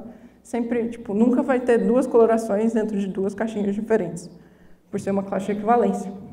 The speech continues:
Aí a família dessas classes de equivalência, ela vai parecer mais ou menos assim. Ah, tem, tipo, isso aqui é um conjunto, e aí todas as colorações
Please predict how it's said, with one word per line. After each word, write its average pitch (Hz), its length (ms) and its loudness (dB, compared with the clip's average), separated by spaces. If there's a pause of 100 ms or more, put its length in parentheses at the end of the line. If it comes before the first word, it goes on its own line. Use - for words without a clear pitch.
(1080)
Aí 247 340 6
a 294 80 6
família 294 460 6
dessas 220 280 2
classes 196 360 -2
de 185 80 -6
equivalência, 196 760 -2 (1040)
ela 220 300 6
vai 240 240 6
parecer 247 400 6
mais 240 220 8
ou 247 60 8
menos 262 420 4
assim. 202 640 0 (1900)
Ah, 208 580 0 (920)
tem, 240 260 0
tipo, 220 540 -4 (300)
isso 226 160 -4
aqui 220 160 -4
é 220 60 0
um 214 80 0
conjunto, 240 920 -2 (800)
e 247 80 4
aí 254 300 4
todas 262 260 0
as 320 100 -4
colorações 240 800 0